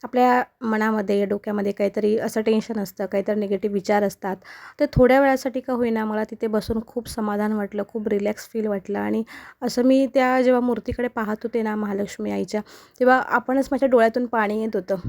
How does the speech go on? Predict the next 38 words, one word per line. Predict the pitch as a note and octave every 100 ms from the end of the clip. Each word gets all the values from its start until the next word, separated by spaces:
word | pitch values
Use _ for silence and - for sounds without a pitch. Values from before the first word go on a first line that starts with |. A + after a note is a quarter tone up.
| -
का | B3+
कुणास | B3+ B3+ B3+ B3
ठाऊक. | A#3 A3+ - -
पण | A#3 A#3
मला, | A3+ A3+ A3+
अ, | A3+ - A3+ A3 A3
जेव्हा | G#3+ A3+ A3+
जेव्हा | A3+ A#3
मी | A#3 A3+ A3+ -
काहीतरी | - A3 A#3 A3+ A3+ -
टेन्शनमध्ये | G#3+ G#3 A3+ A3+ A3+
असते | G#3+ - G#3
किंवा | G3+ A3 G#3+ - - - _ -
काहीतरी | A3+ A3 A3+ A#3 A3+ A3 A3 B3
असं | A3 A#3
मला | A3+ A3+
असं | A3+ A#3+
वाटतं | A3 A3+
की | A3+ A3+ A3
थोडं | A3 A3+ G#3+ - _ -
फार | A#3 A#3
का | A#3+
होईना | A3+ A3 G#3+
माझ्यावर | G#3+ G#3 G#3+
संकट | G#3+ A#3+ G#3+ A#3 A3+ -
कदाचित | A3+ A3 A#3
येऊ | A3+ A3
शकतं | G#3 A3 - G3+
किंवा | A3+ G#3+
काय, | G#3 G#3 G#3 - - - -
त्यावेळेला | B3+ C4 C4+
मी | C4+
जेव्हा | C4 C4
मंदिरात | B3+ A#3 A#3+
जाते | A#3 A3+
ना, | A3+
तेव्हा, | G#3+ A3 A3 A3 _ _
त्यावेळी | A#3+ A#3 A#3+